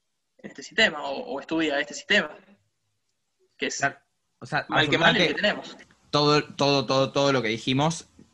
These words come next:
Speaker 2: es sin absolutamente ninguna pretensión de escapar, tipo, <laughs> de-, del sistema por lo menos.
Speaker 1: ¿Cómo?
Speaker 2: De-, to-, to-, que no digo que absolutamente todo lo que dijimos hasta ahora, porque por ejemplo el capítulo con Jero fue muy,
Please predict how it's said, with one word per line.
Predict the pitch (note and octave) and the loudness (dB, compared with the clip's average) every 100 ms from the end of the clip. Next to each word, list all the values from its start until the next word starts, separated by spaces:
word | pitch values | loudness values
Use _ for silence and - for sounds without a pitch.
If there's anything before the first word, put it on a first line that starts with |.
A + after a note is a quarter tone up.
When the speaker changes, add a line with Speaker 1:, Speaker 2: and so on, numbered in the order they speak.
| - | -4
Speaker 2:
es | A#2 - | -4 -4
sin | - C3 A#2+ - | -6 -4 -2 -4
absolutamente | A2+ A2+ A#2 A#2+ A#2+ | -4 -4 -2 -2 -2
ninguna | A#2 A#2+ B2 | -2 0 0
pretensión | A2+ G#2+ A2 A#2 B2+ B2 A#2 | 0 -2 -4 -4 -2 0 0
de | A2+ D#3 G#3+ _ _ _ _ _ _ _ _ _ _ _ _ _ _ - | 0 -2 -6 _ _ _ _ _ _ _ _ _ _ _ _ _ _ -16
escapar, | - G#2+ F#2 G2+ _ _ - | -4 -2 -2 -6 _ _ -10
tipo, | - - | -10 -6
<laughs> | - - - C3 D4 - - - | -6 -4 0 0 0 -2 -4 -8
de-, | - | -4
del | A#2+ A2+ | -2 0
sistema | A#2+ B2 A2+ | 0 2 2
por | A2 | 0
lo | G#2+ | 0
menos. | G#2+ G#2 G#2+ | 0 -2 -2
Speaker 1:
¿Cómo? | - - | -6 -6
Speaker 2:
De-, | - - _ _ - - _ _ _ - | -10 -10 _ _ -20 -20 _ _ _ -2
to-, | C#3+ C3+ | 0 2
to-, | D3 B2+ | -2 -2
que | C3 | 0
no | C3 D3+ | 4 6
digo | D3 C#3 | 6 4
que | |
absolutamente | A#2 C3 B2+ C3+ C3 | 2 0 0 0 0
todo | C#3 | 2
lo | C3+ | 2
que | A2+ | 0
dijimos | B2 B2+ A#2 | 0 -2 -2
hasta | A2+ | 0
ahora, | A#2+ B2 | 2 2
porque | A2 G2+ | 0 -4
por | A2+ | -2
ejemplo | B2+ A#2+ | 0 0
el | |
capítulo | A2+ A2 B2 B2 G#2+ | 0 -2 0 0 0
con | A2 | -4
Jero | - B2+ C3 E3 _ | -2 0 0 -2 _
fue | - A2+ | -6 -2
muy, | A#2 A#2 C#3 E3+ | 0 0 -2 -4